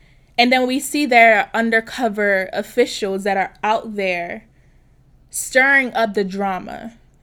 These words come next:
And then we see that the police officers that's supposed to be out there doing their job, this is what we're fighting for,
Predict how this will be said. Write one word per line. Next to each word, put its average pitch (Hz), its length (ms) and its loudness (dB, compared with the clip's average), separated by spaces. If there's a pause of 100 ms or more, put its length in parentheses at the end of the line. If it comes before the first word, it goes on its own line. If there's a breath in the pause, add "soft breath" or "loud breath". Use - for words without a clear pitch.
(100)
And 240 200 0
then 233 180 2
we 226 100 -4
see 247 300 -6
that 208 260 2
the 208 80 -4
police 208 480 -6
officers 202 500 -6
that's 196 160 -6
supposed 254 260 -2
to 277 80 -6
be 208 220 -6
out 196 280 -2
there 180 360 -4 (220 loud breath)
doing 294 280 -2
their 294 100 -2
job, 185 400 0
this 247 160 -8
is 220 60 -4
what 196 180 -2
we're 202 120 -4
fighting 185 440 -4
for, 175 460 -8